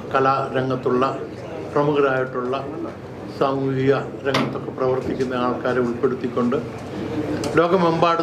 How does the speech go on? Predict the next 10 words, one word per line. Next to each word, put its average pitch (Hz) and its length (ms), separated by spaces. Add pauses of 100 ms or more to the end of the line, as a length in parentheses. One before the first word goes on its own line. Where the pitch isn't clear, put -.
നിന്നുമുള്ള 151 420 (300)
റെപ്രസെൻറ്റേറ്റീവ്സ്, 131 960 (180)
പ്രതിനിധി 139 560 (580)
സമ്മേളനവും 131 640 (220)
വനിതകളുടെയും, 131 760 (920)
ആ, 117 40 (500)
യുവത്വത്തിൻ്റെ, 135 640 (220)
യൂത്തിൻ്റെയും, 139 580 (1300)
ആ, 127 40 (220)
വനിതാ 139 280